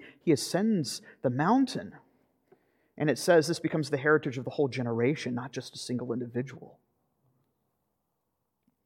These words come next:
And this ascent, this royal ascent of this messianic figure, leads way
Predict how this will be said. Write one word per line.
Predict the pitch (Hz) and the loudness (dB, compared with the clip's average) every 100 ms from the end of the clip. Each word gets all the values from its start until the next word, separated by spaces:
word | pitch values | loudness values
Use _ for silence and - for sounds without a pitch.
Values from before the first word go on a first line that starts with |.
| _ _ _ - | _ _ _ -2
And | 151 | 6
this | 160 151 - | 6 6 0
ascent, | - - 175 123 | -6 2 2 4
this | 139 139 | 0 0
royal | 123 180 196 147 | 4 6 8 6
ascent | 135 170 135 | 4 0 0
of | 127 | -4
this | - | -4
messianic | 139 160 - 156 139 139 131 - - | -2 -2 -2 -2 2 2 0 -4 -8
figure, | - 147 120 107 95 - _ _ _ _ _ _ _ _ _ _ _ _ _ _ _ | -4 0 0 -2 -4 -12 _ _ _ _ _ _ _ _ _ _ _ _ _ _ _
leads | 131 160 151 | 4 4 4
way | 127 147 143 131 120 | 4 6 8 8 4